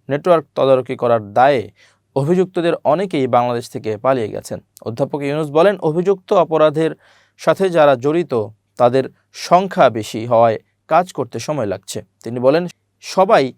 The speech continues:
এই অপরাধের সাথে জড়িত ছিল, পুরো সরকার এর সাথে জড়িত ছিল, সুতরাং এটা বের করা কঠিন যে কারা সত্যি এবং উৎসাহের সাথে এই অপরাধগুলো করেছিল, আর কারা উচ্চপদস্থদের আদেশের অধীনে এসব কাজ করেছিল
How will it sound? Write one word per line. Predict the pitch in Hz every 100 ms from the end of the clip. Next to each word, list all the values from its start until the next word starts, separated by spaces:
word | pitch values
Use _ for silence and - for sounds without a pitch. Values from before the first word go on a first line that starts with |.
| _
এই | - 151
অপরাধের | 143 143 135 135
সাথে | - 123 127
জড়িত | 123 143 135
ছিল, | 101 113 98 117 _ -
পুরো | 147
সরকার | 147 147 143 185 190
এর | 151
সাথে | 143 -
জড়িত | 117 117 98
ছিল, | 104 - 113 - _ _ -
সুতরাং | 175 208 208
এটা | 185 170
বের | 139 165
করা | 170 151 139
কঠিন | 151 - 247 185
যে | 151 123 _
কারা | 139 156
সত্যি | 160 202 202 _ 226 214
এবং | - 175 160 107 - _ _
উৎসাহের | 156 156 - 208 196
সাথে | 180 160 160
এই | - 139
অপরাধগুলো | 131 131 123 117 113
করেছিল, | 98 107 - 131 104 - _ _ -
আর | 110
কারা | 117 135 170 151
উচ্চপদস্থদের | 151 143 170 160 156 147 _ 170 165 175 - _ _ _ -
আদেশের | 131 156 180 226
অধীনে | - 151 170 208 240
এসব | - - 127
কাজ | 113 113
করেছিল | - 107 - 101